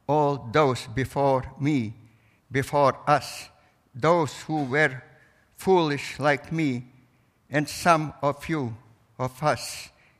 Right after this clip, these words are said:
believed in and worked hard to preserve in order that the city wouldn't be destroyed by gods. That is,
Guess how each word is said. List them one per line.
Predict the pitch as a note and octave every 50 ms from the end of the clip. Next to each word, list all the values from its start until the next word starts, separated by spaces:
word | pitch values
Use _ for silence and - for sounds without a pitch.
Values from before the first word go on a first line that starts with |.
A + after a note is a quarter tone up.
| _ _ -
believed | D3 D3+ D3+ D3 F3 F3+ E3+ D3 C3+ A#2 - - - - - - _ _ _ _ _ _ _ -
in | E3 E3+ D#3 B2+ A#2 A#2 - - - _ _ _ _
and | - C3+ C#3+ C#3 B2 A2+
worked | C3 E3 E3 D#3+ D#3 - - -
hard | C#3 B2 - E3 D#3+ D3 C3+ B2+ B2 - - - - - _ _ _ _ -
to | -
preserve | B2+ - - D3+ D3 B2+ A2+ C3+ E3+ E3+ D#3 C3+ A#2 A2+ A2 - - G#2+ - _ _ _ _ _ _ _ _ -
in | C3+ C#3 C3+ - -
order | C#3+ D3 D3+ C#3 C3 B2+ B2 C3+
that | C3+ A#2+ A#2 C3 C#3 B2+ B2
the | B2 C#3
city | C3 - - E3 D3 - - C#3+ C#3 C3 A#2 G#2 - - - _ _ _ _ _ _ _ _ _ _ _ _ _ _ _ _ _ _ _ _ -
wouldn't | B2+ D3 C3 B2 C3+ A2+
be | G#2 A#2 C3 C3
destroyed | A#2+ C3+ B2 - - - - D3 C#3+ C3 A#2+ A2+ G#2 - - - - - _ _ _ _ _ _ _ _ _ _ _ _ _
by | - A#2+ A2+
gods. | G#2 G#2 B2+ B2 A#2+ A2 G#2+ G2+ - - - - - - - - _ _ _ _ _ _ _ _ _ _ _ _ _ _ _ _ _ _ _ _ _ -
That | B2 C3 B2+ -
is, | C#3 C3+ C3+ B2 - - - -